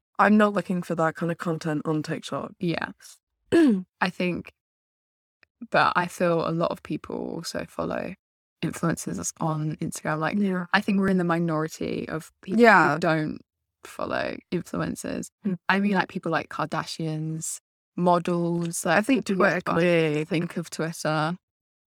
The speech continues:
Speaker 1: Yeah. If we're thinking Twitter as in, and we're ignoring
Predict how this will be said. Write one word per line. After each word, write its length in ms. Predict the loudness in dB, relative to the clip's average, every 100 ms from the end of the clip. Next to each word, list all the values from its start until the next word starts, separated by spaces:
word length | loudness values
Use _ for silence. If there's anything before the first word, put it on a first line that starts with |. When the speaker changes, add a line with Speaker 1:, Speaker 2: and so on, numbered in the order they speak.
| _ _ _ _
Speaker 1:
Yeah. 440 | -2 4 4 2 0
If 260 | -2 2
we're 100 | 2 2
thinking 760 | 4 2 2 0 0 -2 -6 -12 _ -16
Twitter 560 | 0 4 6 6 4 2
as 220 | -2 0
in, 240 | -2 -2 -8 -18 _ _ _
and 180 | -2 4
we're 140 | 4
ignoring 540 | 4 2 4 4 0